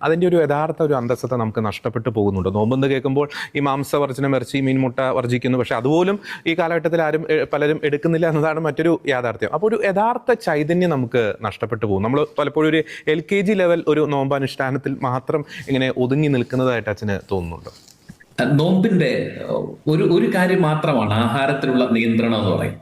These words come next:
Speaker 2: അതിനോടൊപ്പം തന്നെ അത് വാക്കിലുള്ള നിയന്ത്രണമുണ്ട്, ചിന്തയിലുള്ള, അതുപോലെ മനോഭാവങ്ങളിൽ, പെരുമാറ്റത്തിലൊക്കെയുള്ള ഒരു നിയന്ത്രണം അതിനകത്ത് വരുന്നുണ്ട്. വെറുതെ ബാഹ്യമായ ശരീരത്തെ പീഡിപ്പിക്കുന്ന മാം-, ആഹാരവർജനമോ അല്ലെങ്കിൽ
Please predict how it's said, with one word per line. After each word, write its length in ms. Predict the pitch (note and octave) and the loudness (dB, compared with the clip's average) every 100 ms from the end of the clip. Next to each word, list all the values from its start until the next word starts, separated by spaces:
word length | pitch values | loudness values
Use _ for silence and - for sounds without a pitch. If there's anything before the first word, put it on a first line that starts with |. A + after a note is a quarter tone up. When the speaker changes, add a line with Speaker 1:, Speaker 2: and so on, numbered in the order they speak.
| - - | -12 -4
Speaker 2:
അതിനോടൊപ്പം 600 | C3+ F3+ F#3+ F#3 G3+ F#3 | 0 2 4 2 2 2
തന്നെ 140 | F#3 E3+ | 2 4
അത് 340 | D#3+ D#3 D#3 - - - | 4 2 0 -6 -6 0
വാക്കിലുള്ള 720 | A#2+ C3 - - G3 F3 F3 | 2 2 0 0 2 4 4
നിയന്ത്രണമുണ്ട്, 760 | D3+ D3 C#3+ D3 C#3 B2+ B2+ B2 - - | 2 2 2 2 2 4 2 2 -4 -4
ചിന്തയിലുള്ള, 960 | C3+ D#3 F3+ F#3+ F#3 F3 D#3 D3 B2+ - - - | 2 2 4 4 4 4 2 2 -2 -6 -10 -2
അതുപോലെ 480 | C3 D3+ D3+ C#3+ C#3 | 0 2 2 2 2
മനോഭാവങ്ങളിൽ, 880 | C3 D3+ D#3+ D#3+ D#3 D#3 D3+ D#3 D#3 - B2+ | 2 4 2 2 2 4 4 2 0 -2 -2
പെരുമാറ്റത്തിലൊക്കെയുള്ള 1120 | B2+ D#3+ E3 E3 E3 F3 C#3+ - G3+ E3+ D#3 | 2 2 2 0 0 0 0 0 2 4 4
ഒരു 160 | D#3 | 4
നിയന്ത്രണം 640 | D3 C#3 D3 D3+ D3+ D#3 | 2 2 2 2 4 2
അതിനകത്ത് 380 | C3+ C#3 C3+ C3+ | 2 0 0 0
വരുന്നുണ്ട്. 480 | - A#2+ E2+ - - - - _ | 2 2 0 -4 -10 -20 -20 _
വെറുതെ 540 | B2+ D3+ F3 G3 G#3 D#3 | 0 2 4 2 2 2
ബാഹ്യമായ 640 | E3 D#3 G#3 F#3+ F3 F3 F3 | 0 0 2 2 2 2 0
ശരീരത്തെ 580 | - C#3 D#3+ E3+ E3 F#3+ | 0 2 2 2 2 2
പീഡിപ്പിക്കുന്ന 600 | F3 E3+ E3 E3 E3 D#3+ D#3+ D#3+ D#3+ D#3 - | 2 2 2 0 2 4 4 2 0 -4 0
മാം-, 560 | C3+ C3+ D#3 D#3 D#3 C3+ | 2 4 2 4 2 2
ആഹാരവർജനമോ 1040 | C#3+ C#3+ D3+ D#3 D#3 C#3+ C#3+ D3 C#3+ C#3+ | 0 0 2 2 2 0 0 0 2 2
അല്ലെങ്കിൽ 460 | C3+ C#3 C#3 C#3+ | 2 2 2 0